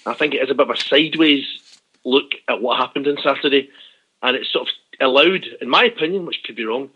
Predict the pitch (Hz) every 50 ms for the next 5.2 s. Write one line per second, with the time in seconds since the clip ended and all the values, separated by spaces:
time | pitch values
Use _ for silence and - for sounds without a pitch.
0 | _ _ _ _ _ _ _ _ - 135 156 165 160 143 127 131 135 143 143 139
1 | - - - 131 127 139 139 123 - - 139 - 143 139 - - - - 131 131
2 | 139 131 139 135 - 135 135 131 _ _ _ _ _ _ - 131 127 123 123 120
3 | 117 - - 139 135 135 131 120 113 123 127 143 165 175 165 165 _ _ _ _
4 | _ _ _ - 120 123 135 147 - 117 131 139 143 - 151 147 143 143 - 147
5 | 143 139 - -